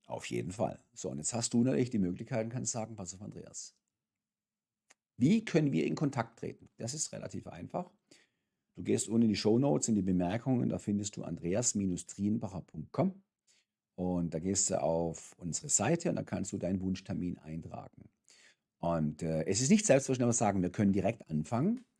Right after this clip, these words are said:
Das ist immer eine Frage des Gesprächs mit meinem Mitarbeiter. Mein Mitarbeiter kontrolliert erstmal, was möchtest du haben, was sind deine Vorstellungen, und vor allem,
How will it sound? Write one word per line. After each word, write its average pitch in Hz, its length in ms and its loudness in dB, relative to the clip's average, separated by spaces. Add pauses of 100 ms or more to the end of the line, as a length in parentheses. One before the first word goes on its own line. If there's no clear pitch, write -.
(240)
Das 95 140 -8
ist - 80 0
immer 180 200 8
eine 139 220 6
Frage 147 640 4 (640)
des 104 160 -4
Gesprächs 123 560 4
mit 160 40 4
meinem 139 120 8
Mitarbeiter. 107 480 6
Mein 82 160 -4
Mitarbeiter 160 480 6
kontrolliert 120 420 2
erstmal, 127 360 0
was 117 180 0
möchtest 110 380 0
du 98 100 -4
haben, 120 380 -2 (340)
was 107 160 2
sind 117 140 6
deine 101 240 6
Vorstellungen, 131 840 2 (520)
und 151 180 10
vor 90 200 2
allem, 117 380 6